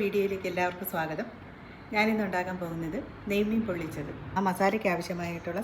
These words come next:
സാധനങ്ങൾ എന്തൊക്കെയാണെന്ന് നോക്കാം. രണ്ട് തക്കാളിപ്പഴം, രണ്ട് സവാള, രണ്ട് ഇഞ്ചി, ഒരു നാല് പച്ചമുളക്, ഒരു തുടം വെളുത്തുള്ളി, ഒരു സ്പൂൺ മഞ്ഞൾപ്പൊടി, ഒരു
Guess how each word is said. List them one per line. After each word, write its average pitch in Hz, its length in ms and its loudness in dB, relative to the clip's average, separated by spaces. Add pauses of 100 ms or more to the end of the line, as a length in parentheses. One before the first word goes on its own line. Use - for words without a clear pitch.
സാധനങ്ങൾ 165 440 0
എന്തൊക്കെയാണെന്ന് 156 560 0
നോക്കാം. - 220 -2 (280)
രണ്ട് 185 280 6
തക്കാളിപ്പഴം, 175 640 4 (440)
രണ്ട് 160 300 2
സവാള, 170 480 8 (880)
രണ്ട് 170 340 8 (600)
ഇഞ്ചി, 175 400 6 (400)
ഒരു 185 180 2
നാല് 170 300 8
പച്ചമുളക്, 165 580 2 (560)
ഒരു 190 180 6
തുടം 185 220 6 (340)
വെളുത്തുള്ളി, 165 480 2 (420)
ഒരു 180 160 6
സ്പൂൺ 180 300 2
മഞ്ഞൾപ്പൊടി, 160 580 6 (840)
ഒരു 185 120 6